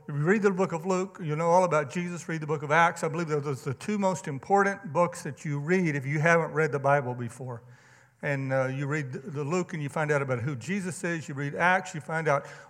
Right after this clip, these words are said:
what the church is. And, uh, th-, uh, really, guys, if you're gonna grow as a Christian, you have to grow in, you have to grow in as, as a, a, a faith community as well. They, they're not separate things. Uh,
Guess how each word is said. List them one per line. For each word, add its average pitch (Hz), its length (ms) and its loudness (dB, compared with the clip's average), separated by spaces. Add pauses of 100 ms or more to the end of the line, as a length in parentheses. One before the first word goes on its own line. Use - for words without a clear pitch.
what 165 240 4
the 165 100 -4
church 165 440 -4
is. 131 280 -6 (540)
And, 160 340 0
uh, 175 140 -4 (180)
th-, - 180 -8
uh, - 160 -4
really, 220 440 0
guys, 170 520 6 (400)
if 160 140 -6
you're 202 100 -4
gonna 220 160 2
grow 202 360 4
as 170 160 -2
a - 20 -8
Christian, 190 480 0
you 160 80 -2
have 175 200 0
to 156 100 -6
grow 165 480 4
in, 175 320 -6
you 170 140 2
have 175 120 4
to 170 80 -4
grow 165 360 6
in 151 80 2
as, 131 120 -2
as 147 200 -2
a, 151 80 -4 (180)
a, 180 60 -2 (260)
a 135 40 -2
faith 160 280 0
community 147 440 -6
as 127 140 -8
well. 120 360 -6
They, 147 120 4
they're 151 220 -2
not 196 280 2
separate 160 460 -2
things. 120 400 -8 (640)
Uh, 139 360 4